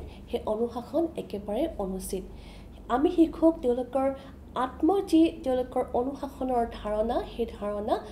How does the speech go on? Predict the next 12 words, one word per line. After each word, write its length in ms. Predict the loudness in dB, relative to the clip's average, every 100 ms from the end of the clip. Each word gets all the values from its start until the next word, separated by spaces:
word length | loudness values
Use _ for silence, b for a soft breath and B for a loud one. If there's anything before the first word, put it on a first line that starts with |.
| B
বিকাশ 440 | -8 -4 -4 -4 -2
কৰাত 140 | -2 -2
আমি 180 | -4 -4 0
সহায় 280 | 0 2 0 0
কৰিব 300 | -2 0 -2
লাগিব। 380 | -2 -6 -6 -6 -6 B B B B 0
And 160 | 0 0
physical 520 | -2 0 2 2 2 2
punishment 580 | 0 -2 -4 -2 0 2
is 260 | 2 0 -10 B -2
totally 420 | 2 4 4 0
prohibited। 680 | 2 0 0 -2 -4 -6